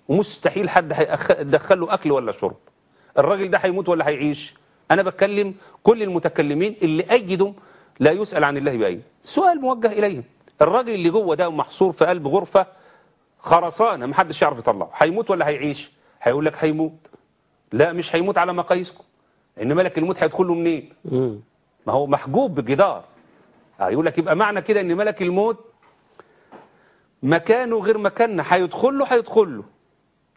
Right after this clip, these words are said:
Speaker 1: أينما تكونوا يدرككم الموت ولو كنتم في بروج مشيدة". إذن فيه أين للمكان يسأل عن أين ملك الموت؟ يجوز السؤال عن ملك الموت بأين؟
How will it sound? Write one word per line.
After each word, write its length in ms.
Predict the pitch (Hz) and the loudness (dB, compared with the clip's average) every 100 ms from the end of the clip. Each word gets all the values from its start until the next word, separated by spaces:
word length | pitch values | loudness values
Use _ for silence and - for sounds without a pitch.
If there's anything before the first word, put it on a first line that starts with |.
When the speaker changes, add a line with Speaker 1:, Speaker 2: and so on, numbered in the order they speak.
| - | 2
Speaker 1:
أينما 440 | 156 165 233 214 | 2 0 0 0
تكونوا 500 | 190 175 220 240 254 247 | 0 -2 0 0 -2 -6
يدرككم 560 | 147 139 - - 233 214 | -4 0 0 0 -2 0
الموت 400 | 208 247 262 - - | 0 -2 -2 -6 0
ولو 260 | 190 202 | 2 2
كنتم 320 | - 269 214 | -2 -2 -2
في 120 | 175 185 | -2 0
بروج 240 | 190 175 | 0 -2
مشيدة". 440 | 160 151 139 120 - - | -2 0 0 -2 -6 -2
إذن 240 | 165 175 165 | 0 0 -2
فيه 260 | 262 233 - | -2 -2 0
أين 460 | 254 294 247 202 143 - _ _ _ _ 127 | 0 0 0 -2 -2 -6 _ _ _ _ -2
للمكان 560 | 170 185 180 226 214 | 0 0 0 0 0
يسأل 340 | 226 240 202 185 | -2 -2 0 0
عن 140 | 185 | 0
أين 360 | 185 240 220 208 | 0 0 0 0
ملك 240 | 208 202 | -2 -2
الموت؟ 300 | 180 185 175 _ | -2 -2 -4 _
يجوز 380 | 107 107 156 214 | -4 0 0 -2
السؤال 260 | 185 180 180 | -2 0 0
عن 160 | 170 | -2
ملك 200 | 170 165 | -2 -2
الموت 260 | 156 156 151 | -2 -4 0
بأين؟ 260 | 139 135 | -2 -2